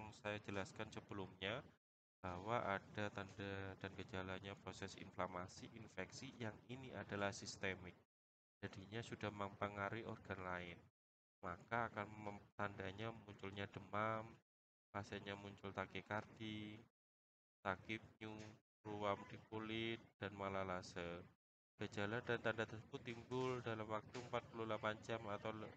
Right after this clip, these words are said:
atau setelah pasien dirawat di rumah sakit, atau dalam tiga puluh hari setelah pasien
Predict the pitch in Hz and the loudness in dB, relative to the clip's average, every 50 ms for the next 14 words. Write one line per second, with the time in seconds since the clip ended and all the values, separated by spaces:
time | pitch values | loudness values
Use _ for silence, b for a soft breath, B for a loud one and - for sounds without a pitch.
0 | - - 101 - - 113 117 120 117 117 110 107 - 110 107 - 113 110 - 120 | -4 -4 -4 0 0 0 0 0 0 2 2 2 4 2 0 2 0 -2 -2 -2
1 | 113 110 107 107 - - - - 110 - 110 104 104 - - 98 101 - - 104 | 0 0 0 -2 -2 -4 -6 -4 -4 -2 0 -2 0 2 2 2 2 0 0 -2
2 | 104 107 - - - - - - - - - - 110 110 - - 117 117 - 113 | -2 -2 -2 -6 -12 -12 -12 -12 -10 -2 2 4 4 4 4 2 2 4 6 8
3 | 110 107 110 110 110 113 117 - 110 - - 110 107 - 110 110 107 107 104 110 | 8 10 10 8 8 6 4 -2 -2 0 0 0 0 2 2 4 6 6 6 6
4 | 110 104 - - 107 104 104 - 107 104 107 - 110 107 | 4 0 0 2 4 4 6 6 6 4 4 4 0 -2